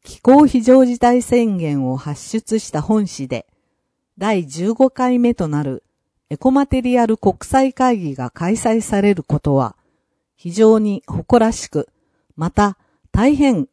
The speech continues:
ありがたいことだと感じています。この国際会議には、国内外から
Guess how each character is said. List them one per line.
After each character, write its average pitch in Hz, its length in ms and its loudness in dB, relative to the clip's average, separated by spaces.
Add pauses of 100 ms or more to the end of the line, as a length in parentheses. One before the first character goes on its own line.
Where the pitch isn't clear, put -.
あ 160 120 -6
り 226 120 0
が 277 120 0
た 277 160 2
い 202 80 0
こ 160 140 -8
と 170 120 2
だ 139 160 -2
と - 120 -4
感 180 280 -4
じ 170 160 -8
て 160 100 4
い 147 140 0
ま 139 160 0
す。 - 300 -16 (1200)
こ 233 160 2
の 262 200 6 (140)
国 190 200 -2
際 311 280 0
会 277 260 2
議 156 140 -6
に 143 180 -4
は、 127 220 -4 (480)
国 277 300 0
内 277 200 6
外 208 220 0
か 160 160 -4
ら 147 220 -4